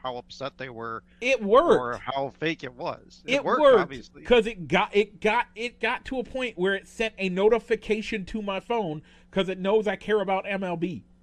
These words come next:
Speaker 2: I was ticked. I was
Speaker 1: Hmm.
Speaker 2: angry when I got home. So.
Speaker 1: Yeah. So no really, so that's the fake news that came out about baseball, no real,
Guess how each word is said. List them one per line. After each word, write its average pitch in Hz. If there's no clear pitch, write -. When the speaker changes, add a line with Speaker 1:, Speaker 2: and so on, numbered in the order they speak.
Speaker 2:
I 240
was 175
ticked. -
I 226
was 135
Speaker 1:
Hmm. 120
Speaker 2:
angry 139
when 127
I 120
got 107
home. 87
So. -
Speaker 1:
Yeah. 131
So 151
no 190
really, 196
so 160
that's 175
the -
fake 196
news 147
that 147
came 131
out 120
about 117
baseball, 123
no 151
real, 170